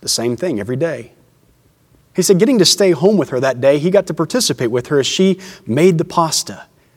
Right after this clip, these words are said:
He got to help her roll it all out and, and prepare all of the sauce.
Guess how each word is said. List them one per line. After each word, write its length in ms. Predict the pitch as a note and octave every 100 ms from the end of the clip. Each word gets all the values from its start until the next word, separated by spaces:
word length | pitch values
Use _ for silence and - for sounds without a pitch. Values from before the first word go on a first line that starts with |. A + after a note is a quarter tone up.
| _
He 120 | - F#3+
got 140 | G#3
to 60 | F3
help 220 | G3+ G3+
her 100 | C#3+
roll 380 | C3 F3+ F#3 E3
it 60 |
all 240 | D3+ C#3+ D#3+
out 320 | D#3 A#2 -
and, 120 | A2 _ - _
and 100 | C#3+
prepare 440 | D3 - F#3 G3 D#3+
all 160 | D3+
of 80 | B2+
the 80 | B2
sauce. 640 | - F#3 C3 G2+ - -